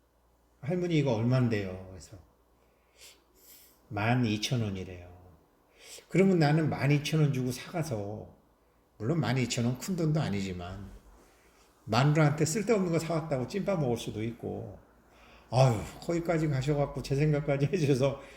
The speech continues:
고맙다"고 할 수도 있고, 제가 이해를 확실하게 하고 있으면, 그렇게 인식을 하고 있으면 "당신 이거 먹어!" 이랬을 텐데, 제가 이해를 못,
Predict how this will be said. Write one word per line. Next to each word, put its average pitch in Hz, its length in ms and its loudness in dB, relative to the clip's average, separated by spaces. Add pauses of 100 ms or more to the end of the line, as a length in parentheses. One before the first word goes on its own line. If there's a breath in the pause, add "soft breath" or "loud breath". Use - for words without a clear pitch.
(140 loud breath)
고맙다"고 196 500 4
할 156 140 8
수도 156 240 2
있고, 117 680 0 (1300 soft breath)
제가 208 280 6
이해를 208 560 6
확실하게 220 440 -2
하고 214 220 -2
있으면, 156 520 0
그렇게 165 240 0
인식을 202 440 2
하고 185 200 2
있으면 139 600 0 (1300 soft breath)
"당신 180 260 2
이거 214 100 10
먹어!" 208 600 10
이랬을 202 360 8
텐데, 160 580 0 (400)
제가 233 640 2
이해를 226 360 8
못, 180 280 4